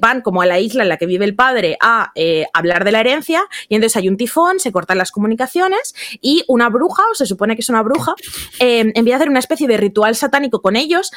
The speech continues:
asesinándoles de manera muy concreta, em,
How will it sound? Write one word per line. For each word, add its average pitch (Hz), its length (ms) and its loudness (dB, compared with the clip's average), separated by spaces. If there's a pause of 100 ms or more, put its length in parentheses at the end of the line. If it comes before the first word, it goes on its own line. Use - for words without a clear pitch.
(160)
asesinándoles 247 580 0
de 185 80 -2
manera 220 400 0
muy 240 240 2
concreta, 277 480 0 (460)
em, 220 440 2